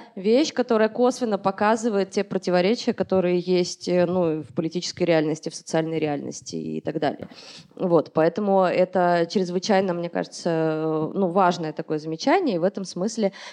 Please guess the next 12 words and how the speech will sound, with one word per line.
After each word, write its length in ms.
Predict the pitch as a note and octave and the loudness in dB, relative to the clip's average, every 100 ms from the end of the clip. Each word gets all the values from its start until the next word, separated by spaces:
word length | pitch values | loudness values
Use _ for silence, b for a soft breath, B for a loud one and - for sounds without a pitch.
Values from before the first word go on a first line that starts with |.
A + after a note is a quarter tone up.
| B | B
книжка 340 | G3+ A3+ - | 0 0 -2
«Турист», 540 | - G3+ A3+ A#3+ - A3 | -2 2 2 0 -4 0
э, 420 | G3 G3 F#3 F3+ | 2 4 4 2
актуальна, 800 | - G3+ - G3+ B3 E4+ C#4+ A#3+ A#3 B B | 2 -2 -2 0 2 4 2 0 -4 B B
хотя 500 | - G3+ A3 A#3+ C4 | 0 0 2 4 4
у 80 | A3+ | 2
нее 300 | G3+ G3 A3 | 0 2 2
есть 380 | G3 G3+ G#3+ | 4 2 2
вот 120 | F#3+ - | -6 -4
такой 240 | F3 F#3 | 0 2
сильный 380 | F#3+ G#3+ G3+ F#3 | 0 -2 -2 -4
семиотический, 1000 | - F#3+ F3+ F3+ F#3 E3+ - - E3 | -4 -2 -2 -2 -6 -6 -6 -8 -8